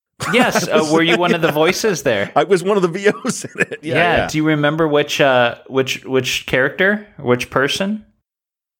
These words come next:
Speaker 1: Gosh, I don't remember. What I remember is there was the name of a bar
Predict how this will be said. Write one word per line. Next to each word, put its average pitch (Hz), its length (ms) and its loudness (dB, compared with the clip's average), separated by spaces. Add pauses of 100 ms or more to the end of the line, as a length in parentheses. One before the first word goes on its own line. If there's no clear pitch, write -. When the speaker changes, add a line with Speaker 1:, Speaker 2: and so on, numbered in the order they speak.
Speaker 1:
Gosh, 85 360 -8
I 92 60 2
don't 110 180 2
remember. 101 340 0
What 123 160 2
I - 40 2
remember 131 540 2
is 120 220 2
there 117 120 2
was 101 140 0
the 95 100 -2
name 101 340 -2
of 110 120 0
a 98 60 2
bar 80 640 -2